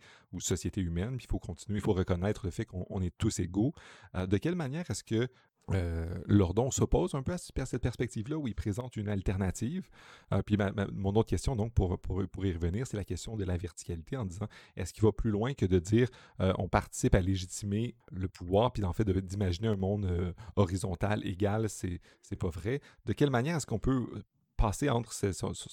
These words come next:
sa critique descriptive en disant, dans la réalité, on accepte parfois de la verticalité, euh, et à quelque chose de normatif, à ce qu'on devrait faire, on devrait aller au-delà de ça. Euh, quel genre de ce, quel genre de type d'institution on voudrait ? Parce que c'est une chose de, de dire, oui, euh,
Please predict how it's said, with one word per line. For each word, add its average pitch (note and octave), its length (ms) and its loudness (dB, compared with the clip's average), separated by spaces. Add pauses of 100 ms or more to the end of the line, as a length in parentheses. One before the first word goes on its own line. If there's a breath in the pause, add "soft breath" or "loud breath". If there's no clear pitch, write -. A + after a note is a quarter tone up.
(140)
sa - 160 -4
critique - 360 -2
descriptive - 580 2
en G#2 120 0
disant, G2+ 200 4
dans G2+ 120 4
la A2 100 4
réalité, G2 320 2
on G#2+ 140 4
accepte - 440 0
parfois B2 380 2
de A#2+ 80 -2
la G2+ 80 2
verticalité, G2 640 -4 (540 loud breath)
euh, G2 220 6 (100)
et G#2 160 6
à F#2+ 100 4
quelque G2+ 240 0
chose A#2+ 140 4
de G2+ 100 8
normatif, F#2+ 580 2
à F#2 120 2
ce - 60 -8
qu'on F#2 160 -2
devrait F#2 400 6
faire, G2+ 400 -2
on F2 80 -2
devrait F2 320 -4 (320 loud breath)
aller G2 260 4
au-delà F#2+ 340 6
de F2 160 2
ça. - 200 -4 (400 soft breath)
Euh, F2 240 -2
quel G2 140 2
genre G#2+ 160 6
de G2 80 8
ce, - 160 2 (200)
quel F#2 140 4
genre G2+ 160 4
de F#2 160 4
type A2+ 180 2
d'institution G#2 400 2
on G2 40 2
voudrait ? F#2 360 0 (220 loud breath)
Parce - 140 -10
que - 80 -16
c'est - 120 -10
une F2+ 120 -2
chose A#2 220 -2
de, F#2+ 140 -2
de F2 160 -2
dire, F2 320 0
oui, F#2+ 300 0
euh, E2 100 -4